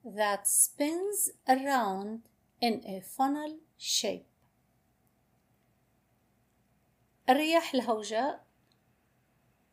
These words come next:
ferocious winds. Ferocious winds. Ferocious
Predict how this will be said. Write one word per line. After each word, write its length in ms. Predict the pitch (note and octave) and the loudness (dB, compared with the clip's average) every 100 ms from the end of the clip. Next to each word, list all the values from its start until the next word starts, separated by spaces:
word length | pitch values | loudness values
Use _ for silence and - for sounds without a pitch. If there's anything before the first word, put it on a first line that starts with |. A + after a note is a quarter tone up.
| _ _ | _ _
ferocious 960 | - - B3+ C4+ D4+ - E4 D#4+ - - - - | -6 4 4 4 2 2 2 0 0 -2 -8 -12
winds. 1000 | G#3 A3+ A#3+ F#3+ E3+ - - - - - - _ _ _ _ _ _ _ _ _ _ | -2 2 2 0 -6 -4 2 4 4 0 -8 _ _ _ _ _ _ _ _ _ _
Ferocious 1080 | - - G#3+ G#3 A3 B3 - E4+ - - - - _ _ - | -10 0 2 4 2 2 2 2 0 0 -4 -10 _ _ -10
winds. 1040 | A#3 A3+ A3+ F#3 E3 E3+ - - - - _ _ _ _ _ _ _ _ _ - | -4 0 0 0 -4 -8 -4 -4 -4 -8 _ _ _ _ _ _ _ _ _ -6
Ferocious 600 | - B3+ D4 - E4+ - | 0 2 2 0 0 -2